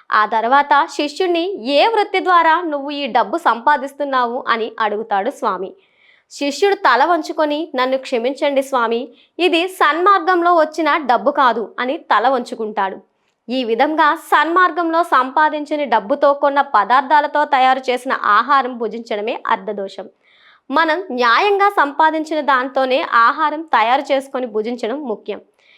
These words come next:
ఇక రెండవది నిమిత్త దోషం. మనం తినే ఆహారాన్ని వండేవారు కూడా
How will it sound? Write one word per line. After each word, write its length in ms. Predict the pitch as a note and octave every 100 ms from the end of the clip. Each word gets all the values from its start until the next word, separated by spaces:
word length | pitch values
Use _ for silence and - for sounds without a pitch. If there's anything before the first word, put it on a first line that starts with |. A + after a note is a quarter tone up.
| _ D#4
ఇక 160 | E4 D#4
రెండవది 640 | E4 B3+ C4+ G4 F4+ C#4+
నిమిత్త 440 | F4 A3+ A3 A3+ C4
దోషం. 300 | G#3+ G#3 G#3 - _ _ _
మనం 240 | B3 B3+ C#4
తినే 300 | C#4 B3 D#4
ఆహారాన్ని 680 | C4+ C4 C4+ D#4 D#4+ D#4
వండేవారు 600 | C4 A3 A#3+ E4 E4 C#4+
కూడా 480 | D4 C#4 B3 B3+ B3